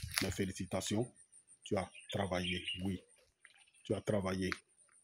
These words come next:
Ouais, ouais. C'est ce que moi, j'aime en tant que médium. Quand on vous donne des secrets, quand ça va, il faut investir. Vous voyez, monsieur Touré, aujourd'hui, c'est un exemple.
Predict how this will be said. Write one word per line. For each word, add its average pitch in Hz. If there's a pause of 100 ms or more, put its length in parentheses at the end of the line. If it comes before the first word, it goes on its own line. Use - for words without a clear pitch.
(240)
Ouais, 104
ouais. 92
C'est -
ce -
que 143
moi, 131
j'aime 120 (520)
en 113
tant 131
que 131
médium. 113
Quand 143
on 127
vous 117
donne 117
des 104
secrets, 110
quand 120
ça 95
va, 101 (1500)
il 120
faut 127
investir. 104 (240)
Vous 139
voyez, 127
monsieur 113
Touré, 135
aujourd'hui, 113
c'est 113
un 117
exemple. 98